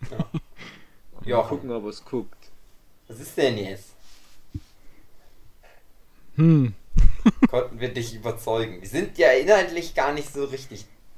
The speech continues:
Speaker 1: doll drauf ein. Also nur so ein paar obskure Sachen, mit denen du dann gar nichts
Speaker 3: Mhm.
Speaker 1: anfangen kannst, wahrscheinlich.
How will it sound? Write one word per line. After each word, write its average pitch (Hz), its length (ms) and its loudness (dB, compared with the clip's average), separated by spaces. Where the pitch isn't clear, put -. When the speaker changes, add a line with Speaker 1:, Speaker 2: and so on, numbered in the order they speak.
Speaker 1:
doll 101 360 -2
drauf - 300 -16
ein. 95 160 -4
Also 110 220 -6
nur 131 180 -4
so 131 260 0
ein - 220 -18
paar 117 200 2
obskure 139 400 -6
Sachen, 131 240 0
mit 127 140 -8
denen 139 120 -6
du 143 80 -10
dann 147 180 2
gar 147 120 4
nichts 127 160 0
Speaker 3:
Mhm. 117 80 -2
Speaker 1:
anfangen 98 420 -8
kannst, 90 360 -14
wahrscheinlich. - 500 -14